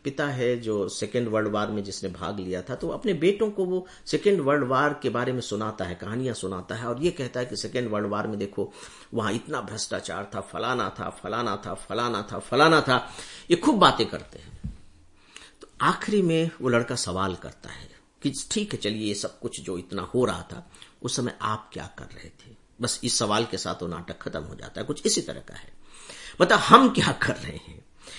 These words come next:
Important ये है, friends, यहाँ कि हम दूसरों के कहे किए हुए पर तो लगातार उंगली उठाते रहते हैं,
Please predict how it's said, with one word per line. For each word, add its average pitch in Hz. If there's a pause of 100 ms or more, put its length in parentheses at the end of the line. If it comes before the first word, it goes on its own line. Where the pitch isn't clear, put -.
(160)
Important 170
ये 180
है, 127
friends, 110
यहाँ 113
कि 156
हम 135
दूसरों 135
के 202 (380)
कहे 151
किए 151
हुए 143
पर 143
तो 160
लगातार 113
उंगली 139
उठाते 113
रहते 92
हैं, 113